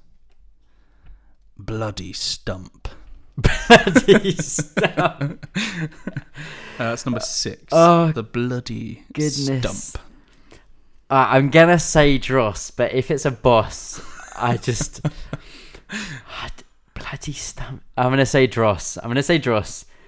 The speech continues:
Speaker 1: Final answer?
Speaker 2: Final answer, but I, I'm gonna roll my eyes at the fact that it's probably a boss.
Speaker 1: Bloody Stump
Speaker 2: Yeah.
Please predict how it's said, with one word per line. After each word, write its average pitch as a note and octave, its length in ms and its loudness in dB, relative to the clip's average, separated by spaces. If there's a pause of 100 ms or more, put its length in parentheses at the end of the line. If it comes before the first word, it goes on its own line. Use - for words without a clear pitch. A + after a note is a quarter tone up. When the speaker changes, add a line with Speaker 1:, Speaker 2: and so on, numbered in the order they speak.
(1200)
Speaker 1:
Final C3 260 -4
answer? G#3 220 -8 (460)
Speaker 2:
Final C#3+ 400 4
answer, A#2+ 320 4
but G#2+ 340 2
I, A#2 120 2
I'm A2 520 -6 (100)
gonna A#2 200 0
roll A2+ 220 2
my G#2+ 160 6
eyes G#2 240 6
at F#2+ 100 0
the F#2+ 60 -8
fact F#2 240 0
that G#3 80 0
it's - 80 -8
probably F#2 240 -2
a F2 80 -4
boss. E2 340 -10
Speaker 1:
Bloody D#3 360 2
Stump - 640 0
Speaker 2:
Yeah. G2 280 -2